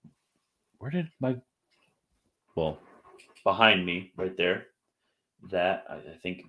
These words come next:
that one right there, that's the volume of the commentary and the sentences. Then over to there, that's my Summa. And then past that's just, uh, I think, commentary on the metaphysics, uh, Job, uh,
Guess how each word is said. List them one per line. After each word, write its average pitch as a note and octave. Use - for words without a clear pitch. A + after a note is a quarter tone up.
that F#2+
one A#2+
right G2
there, F2+
that's F2
the F#2
volume F2+
of F2
the E2
commentary E2+
and D#2+
the E2
sentences. G2
Then E2+
over G#2
to F#2+
there, G#2
that's E2
my E2+
Summa. G#2+
And F#2
then F2+
past F2+
that's F2
just, -
uh, D2
I D2+
think, D#2+
commentary E2+
on E2+
the E2+
metaphysics, E2
uh, C#2+
Job, E2
uh, D#2